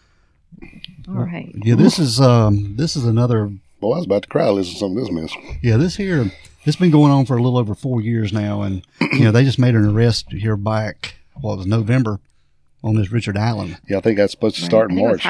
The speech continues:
Speaker 1: Halloween.
Speaker 2: Yeah.
Speaker 3: Yeah, it was Halloween.
Speaker 2: Yeah, okay,
Speaker 1: Mm-hmm.
Speaker 2: October thirty-first. So, and I haven't heard of much they have on this guy, I think, other than the bullet casing they found at the,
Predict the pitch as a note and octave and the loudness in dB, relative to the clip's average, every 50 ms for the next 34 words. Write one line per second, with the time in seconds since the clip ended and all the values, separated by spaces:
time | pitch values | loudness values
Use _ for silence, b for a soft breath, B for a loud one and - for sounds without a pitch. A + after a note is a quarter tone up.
0 | F3 E3+ A2 D#3+ F3 G3 F3 D3+ D#3 D#3 D#3 _ _ _ _ - A2+ A2+ A#2 A#2 | -2 -2 -2 -2 -2 -4 -6 -8 -10 -14 -16 _ _ _ _ -6 -2 -2 -2 -2
1 | G#2+ F#2+ - - - - - - G#2+ G#2 G2 - - _ - - - G#2 G2 G#2 | -4 -6 -10 -18 -20 -12 -6 -4 -2 -2 -2 -4 -8 _ -18 -12 -10 -6 -4 -4
2 | A2+ A2+ - - F#2+ F#2 F2+ F#2 F#2+ F#2 - A#2+ B2 A#2 A2 G2+ G2 C3+ C3 - | -6 -6 -6 -6 -6 -4 -4 -4 -6 -4 -2 0 0 0 0 -2 -4 -6 -6 -4
3 | - A#2 A2+ A#2 G#2 G2+ - - F3 - F#3 F3 C3 - G3+ G3 B2+ A2+ A2 G2+ | -4 -4 -4 -4 -6 -8 -12 -10 -8 -6 -2 -2 0 0 0 0 -2 -4 -4 -4
4 | A#2 A#2+ B2 A2 - - - B B B B B B B B B B B B B | -6 -6 -6 -6 -10 -14 -20 B B B B B B B B B B B B B
5 | B _ _ _ _ _ _ _ - - A2 G#2+ G#2+ G#2+ G#2 G#2 - - - - | B _ _ _ _ _ _ _ -10 -6 -4 -2 -2 -2 -4 -6 -10 -12 -14 -14
6 | - - - - A#2+ G#2+ A2 G#2+ G#2 G#2+ A2 G#2 - _ _ _ _ _ _ _ | -16 -10 -6 -2 -2 0 0 -2 -4 -6 -8 -10 -14 _ _ _ _ _ _ _
7 | _ _ - - _ _ _ _ _ _ _ - - _ _ _ - D3 F#3 F#3+ | _ _ -20 -20 _ _ _ _ _ _ _ -20 -20 _ _ _ -12 -6 -4 -2
8 | G3 F#3 E3 B2+ G#2 C3+ C3+ A#2+ A2 G2 G2+ G#2+ G#2 G#2+ A2 G#2+ A2 B2 D3 E3+ | 0 0 0 2 2 2 2 0 0 -4 -6 -10 -10 -8 -2 2 4 4 4 4
9 | - - - B2 A#2+ A2+ G2 G2 A#2+ C3 C#3+ B2+ A2 G2+ G2+ G2 G2 - - G#2 | 2 0 -4 -2 -2 -2 -2 -2 -2 -2 -2 -2 -4 -4 -4 -6 -6 -8 -8 -6
10 | G#2+ G#2 G2+ G2+ G2 F#2+ F#2+ - - G#2+ G2+ - A#2+ A2+ - A#2+ B2+ B2 G#2+ A2+ | -4 -4 -4 -4 -6 -6 -8 -10 -10 -8 -4 -4 -4 -2 0 2 2 2 2 2
11 | A2+ G2+ G#2+ G2 F#2+ G2 A#2+ C3 C3+ C3 - - - - A#2+ A2 G#2+ - A#2 G#2+ | 0 0 0 -2 0 2 2 4 4 2 -2 -4 -6 -4 -4 -4 -2 -4 -4 -4
12 | G#2 G#2 F#2+ - A2+ A2 G#2+ G#2 G#2 - - G2+ F#2+ G2 G2+ | -4 -4 -4 -4 -4 -4 -4 -6 -8 -10 -12 -12 -12 -12 -14